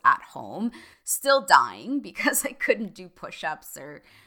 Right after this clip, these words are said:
squats made my thighs burn so badly. And that's where it all started, was, was, was right there. And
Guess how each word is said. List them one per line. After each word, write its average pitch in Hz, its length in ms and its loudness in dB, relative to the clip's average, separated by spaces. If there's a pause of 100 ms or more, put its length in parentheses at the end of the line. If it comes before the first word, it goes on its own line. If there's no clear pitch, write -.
(120)
squats - 640 6
made 160 180 -6
my 165 140 0
thighs 135 480 4
burn 147 340 -12
so 156 280 -6
badly. 143 580 -16
And 139 400 -20 (260)
that's 202 220 -12
where 349 140 0
it 320 60 6
all 170 120 6
started, 175 720 4
was, - 320 -14
was, - 480 -18
was 175 180 -14
right 170 300 -4
there. 147 500 -6
And 135 460 -14